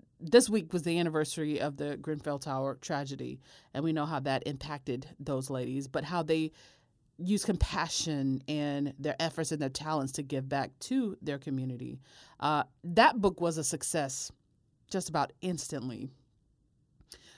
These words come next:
Well, this book comes around, and right off the bat, we see the musty Muppets thinking they can just waltz on over to Amazon and try to sabotage the book reviews.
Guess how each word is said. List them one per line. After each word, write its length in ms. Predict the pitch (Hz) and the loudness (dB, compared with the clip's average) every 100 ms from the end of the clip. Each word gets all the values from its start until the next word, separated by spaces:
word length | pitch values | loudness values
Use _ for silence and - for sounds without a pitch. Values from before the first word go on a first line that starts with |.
| - | -4
Well, 140 | 170 196 | 2 6
this 220 | 480 - | 6 6
book 180 | 330 233 | 2 4
comes 260 | 240 208 | 4 6
around, 480 | 180 165 165 165 165 - - _ | 4 2 2 2 0 -6 -20 _
and 360 | 220 226 226 220 | 4 6 6 6
right 380 | - 185 240 349 | 2 6 8 8
off 200 | 339 285 | 4 2
the 80 | 233 | 2
bat, 380 | 185 165 160 - _ _ _ _ _ _ _ | 4 4 0 -6 _ _ _ _ _ _ _
we 240 | 220 254 | 2 4
see 600 | 233 - 233 226 220 214 - | 4 2 2 2 2 0 -4
the 400 | 180 208 202 196 | -2 0 0 2
musty 480 | 208 240 311 - 269 | 8 8 6 6 8
Muppets 720 | 214 175 180 175 170 - - - - | 8 4 4 2 2 0 -2 -4 2
thinking 540 | 226 226 214 208 202 - | 2 2 2 2 2 0
they 220 | 180 190 | 2 2
can 260 | 185 190 160 | 4 2 4
just 500 | 170 160 - - - | 2 2 2 0 -2
waltz 420 | 170 233 240 - | 2 2 2 4
on 220 | 233 220 | 4 6
over 220 | 202 190 | 4 4
to 180 | 180 - | 2 0
Amazon 640 | 180 170 160 160 156 151 - | 0 0 0 0 2 0 0
and 320 | 147 156 156 156 | 0 0 0 -2
try 200 | 170 165 | -2 -2
to 140 | 170 | -2
sabotage 680 | - 156 151 143 160 139 139 | 0 0 0 -2 0 -2 -2
the 100 | 143 | -6
book 260 | 139 131 | -6 -6
reviews. 580 | 143 139 123 104 95 - | -8 -10 -10 -10 -12 -14